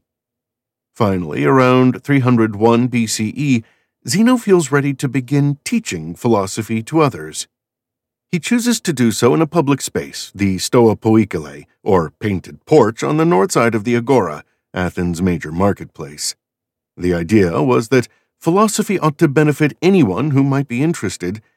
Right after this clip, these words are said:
and it should therefore be taught in the open, not in secluded schools like Plato's Academy, Aristotle's Lyceum, or Epicurus's Garden.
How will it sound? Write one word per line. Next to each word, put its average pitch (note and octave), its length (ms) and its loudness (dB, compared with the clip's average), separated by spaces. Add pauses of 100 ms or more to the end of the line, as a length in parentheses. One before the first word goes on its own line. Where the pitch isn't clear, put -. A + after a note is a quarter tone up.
(200)
and D#3 260 -2
it C3+ 140 -2
should C3+ 200 -6
therefore A2+ 400 0
be A#2 220 -4
taught A2+ 360 0
in B2+ 200 4
the A2+ 260 -2
open, D#2+ 460 0 (280)
not G#2 300 -2
in F2 240 -8
secluded F#2+ 500 -2
schools G#2+ 460 -2
like G2+ 220 -6
Plato's F2+ 360 -6
Academy, G2 640 -4 (280)
Aristotle's E2+ 720 -6
Lyceum, F2+ 800 -4
or A#2+ 280 2
Epicurus's G#2+ 760 -2
Garden. C3 580 -4